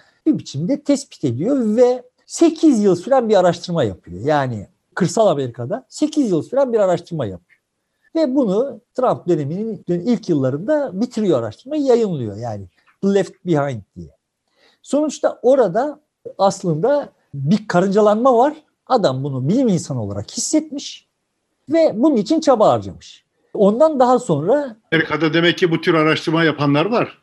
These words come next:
Speaker 1: Pardon?
Speaker 2: Yani hiç kimse, Amerika'da bu tür araştırma yapanlar var demek ki. Hiç
Speaker 1: Oraya
Speaker 2: kimse
Speaker 1: geleceğim.
Speaker 2: toplumun o kesimine bakmıyor falan diyordu ki.
Speaker 1: Oraya geleceğim yani. Katrin Kramer diye bir kadın bu adamdan daha sonra yine benzer bir sahikle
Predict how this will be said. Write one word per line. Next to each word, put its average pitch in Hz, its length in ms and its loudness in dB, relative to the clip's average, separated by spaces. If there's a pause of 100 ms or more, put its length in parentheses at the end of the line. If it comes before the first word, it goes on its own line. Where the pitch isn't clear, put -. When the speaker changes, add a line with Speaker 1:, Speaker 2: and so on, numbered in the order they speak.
Speaker 1:
Pardon? 185 360 0
Speaker 2:
Yani 135 160 2
hiç 139 120 -2
kimse, 170 400 0 (300)
Amerika'da 175 500 2
bu 165 60 0
tür 202 120 -2
araştırma 175 440 0
yapanlar 175 380 0
var 180 260 0
demek 139 200 0
ki. 131 120 -4
Hiç 160 80 0
Speaker 1:
Oraya 233 160 4
Speaker 2:
kimse 226 180 2
Speaker 1:
geleceğim. 196 500 -2
Speaker 2:
toplumun 156 420 0
o 156 80 2
kesimine 156 500 -2
bakmıyor 156 400 -2
falan 156 300 -2
diyordu 143 300 0
ki. 143 240 -4 (440)
Speaker 1:
Oraya 190 240 4
geleceğim 190 500 -2
yani. 92 240 -12 (580)
Katrin 285 380 0
Kramer 262 440 2
diye 165 140 2
bir 170 120 -2
kadın 226 360 -2 (400)
bu 214 160 2
adamdan 226 400 0
daha 214 220 4
sonra 202 600 -4
yine 196 440 0
benzer 190 480 0
bir - 160 -8
sahikle 143 720 -2